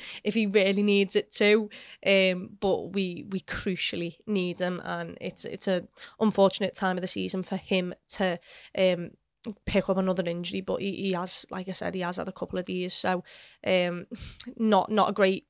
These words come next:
news for Liverpool, um, but it's one that we now have to deal with, um, <laughs> and when we're already not playing the best, it, it, it is a bit devastating. But, um, something that is a bit more upbeat is the fact that James Milner has returned to training,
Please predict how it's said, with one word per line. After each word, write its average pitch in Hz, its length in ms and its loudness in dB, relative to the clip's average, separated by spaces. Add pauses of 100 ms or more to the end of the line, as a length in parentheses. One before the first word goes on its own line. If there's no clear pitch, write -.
(160)
news 202 340 4
for - 140 -4
Liverpool, 190 540 2 (400)
um, 190 260 4
but 196 140 0
it's - 120 -2
one 190 140 2
that 180 120 2
we 196 60 0
now 175 220 2
have - 220 -6
to 202 80 -8
deal 190 260 -2
with, 233 380 0
um, 185 340 2 (360)
<laughs> 269 360 -10
and 190 160 2
when 180 140 2
we're 175 160 -4
already 180 260 0
not 175 160 -6
playing 175 240 -4
the 170 60 -6
best, 170 360 -2
it, - 280 -8
it, - 240 -4
it 190 180 -2
is - 480 -4
a 190 60 -8
bit 175 160 -4
devastating. 190 720 0
But, - 340 10 (480)
um, 202 400 4 (100)
something 226 640 2
that 202 320 4
is 196 400 2
a 214 80 0
bit 277 240 0
more 190 200 -2
upbeat 202 440 -4
is 214 120 -6
the 220 80 -4
fact 208 240 -4
that 214 140 -4
James 208 320 2
Milner 202 380 0 (280)
has 202 280 2
returned 208 400 0
to 214 60 -6
training, 202 580 -2